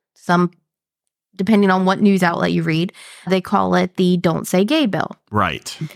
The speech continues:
Speaker 1: They said that this, they as in Disney, are claiming that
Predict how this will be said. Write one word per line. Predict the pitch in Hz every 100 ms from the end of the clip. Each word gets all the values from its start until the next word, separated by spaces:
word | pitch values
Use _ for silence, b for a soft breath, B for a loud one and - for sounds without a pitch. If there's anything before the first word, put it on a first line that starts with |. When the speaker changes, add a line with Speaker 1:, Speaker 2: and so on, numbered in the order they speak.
| B B -
Speaker 1:
They | 202 214 233
said | - 220
that | 202 190 196
this, | 202 202 196 - -
they | 196 214
as | 214 190
in | 185
Disney, | 330 269 226
are | 196 180
claiming | - 196 190 190
that | 180 175 175